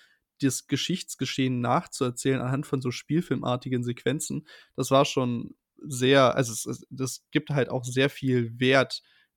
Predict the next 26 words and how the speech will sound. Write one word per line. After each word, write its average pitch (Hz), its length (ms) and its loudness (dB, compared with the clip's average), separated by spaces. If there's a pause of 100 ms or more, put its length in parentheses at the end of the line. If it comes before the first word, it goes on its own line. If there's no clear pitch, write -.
(100)
den 131 180 4
du 127 120 0
halt 120 200 2
so, 120 400 0
wo 127 60 -4
du 120 80 -6
dann 123 120 2
sagen 127 200 6
kannst, 123 240 -2
so, 123 80 -8
das 131 300 0
ist - 120 -12
halt 120 240 -4 (100)
die 123 100 -4
Geschichte 135 580 -2
und 127 200 -8
das 123 140 -6
ist 123 140 -8
halt 123 180 -4
so 120 280 -4 (560)
halt 127 260 2
auch 120 160 -2
Teile 127 280 0
von 127 180 -4
der 120 100 0
Kultur, 135 580 -2